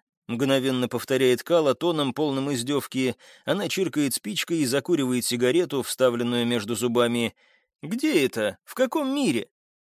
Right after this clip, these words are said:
"Вот почему у нас есть стена, вот почему мы делаем различия между столицей и остальным Талинем. Этот город — центр инноваций, этот город —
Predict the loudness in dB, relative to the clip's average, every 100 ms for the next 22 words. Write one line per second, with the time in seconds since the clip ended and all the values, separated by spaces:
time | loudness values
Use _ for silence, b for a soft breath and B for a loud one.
0 | _ -12 -2 0 0 -2 -4 -4 -2 -2
1 | -2 -2 0 0 2 2 2 0 0 0
2 | -2 -4 -4 -6 -4 -2 0 4 6 6
3 | 2 -4 _ -2 2 2 0 -2 0 2
4 | 2 2 4 4 4 2 6 4 4 -2
5 | -4 0 0 0 -2 -4 0 0 0 2
6 | 2 2 -4 -4 -2 0 -2 -4 B -2
7 | 2 2 2 2 2 0 -4 -4 2 2
8 | 4 2 -2 -2 -4 -6 _ _ _ _
9 | 4 6 6 2 0 4 6 6 6 2
10 | -2 -16 -6 2 4 2 2 2 2 -2
11 | -2 2 4 6 4 2 -4 -4 -6 -10
12 | B B 4 8 8 6 0 2 6 8
13 | 8 6 2 -2